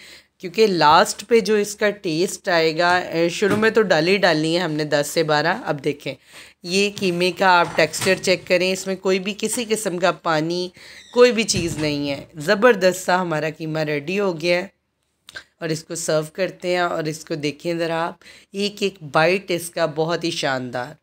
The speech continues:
तो इसको आप जो है नान के साथ सर्व कर सकते हैं। और ये देखें कितना कलरफुल और कितना मज़े का जो है वो बन के तैयार हुआ है।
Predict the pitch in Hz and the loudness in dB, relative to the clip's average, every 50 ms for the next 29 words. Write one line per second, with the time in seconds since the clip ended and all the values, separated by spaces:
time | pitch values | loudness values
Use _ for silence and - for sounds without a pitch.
0 | _ _ _ _ _ _ _ _ _ _ - 165 156 151 151 139 165 160 156 - | _ _ _ _ _ _ _ _ _ _ -6 -4 -2 -2 -2 -2 -2 -4 -4 -4
1 | - 185 190 180 175 165 156 156 143 170 175 180 175 165 165 165 156 156 151 156 | -4 0 2 2 4 2 2 0 -2 -4 -2 0 0 -2 -2 0 0 0 0 0
2 | 151 160 170 170 - 175 170 170 170 - 165 160 165 165 165 180 160 160 - - | -2 -6 -6 0 0 0 0 0 0 -2 0 0 0 -2 -4 -4 -4 -4 -4 -6
3 | 160 151 156 - - 160 160 165 170 165 185 220 _ _ _ _ _ _ _ _ | -6 -6 -6 -8 -8 -6 -6 -4 -4 -6 -6 -8 _ _ _ _ _ _ _ _
4 | _ _ _ _ _ _ _ _ _ _ - - 156 151 147 143 151 147 147 151 | _ _ _ _ _ _ _ _ _ _ -10 -4 -2 -2 -2 -2 -2 -4 -4 -4
5 | 147 151 151 - _ _ _ _ - - 151 156 151 135 143 131 - _ - 139 | -4 -6 -8 -12 _ _ _ _ -12 -6 -4 -4 -2 -2 -4 -8 -8 _ -18 -18
6 | 143 139 _ _ - 160 - - 180 180 180 175 _ - 175 165 170 175 175 175 | -18 -18 _ _ -18 -16 -8 -2 -2 -2 -2 -4 _ -6 -2 0 2 2 2 2
7 | 175 - - 175 175 170 170 170 165 165 165 165 - 160 165 - 156 165 170 175 | -2 -8 -4 -2 -2 0 0 0 0 -2 -4 -4 -10 -10 -10 -8 -6 -4 -2 -2
8 | 170 165 160 151 143 135 - 170 165 165 180 180 175 170 151 156 165 165 165 160 | -4 -4 -6 -6 -6 -6 -6 -8 -8 -4 -4 -4 -4 -4 -4 -4 -6 -4 -4 -2
9 | 143 143 147 147 147 156 151 139 151 143 139 139 - 160 156 - 156 147 139 139 | -2 -2 -2 -2 -2 -2 -2 -2 -2 -4 -4 -4 -4 -6 -4 -2 -4 -2 -2 -2
10 | 143 143 160 160 160 165 170 190 | -4 -4 -4 -6 -6 -6 -8 -10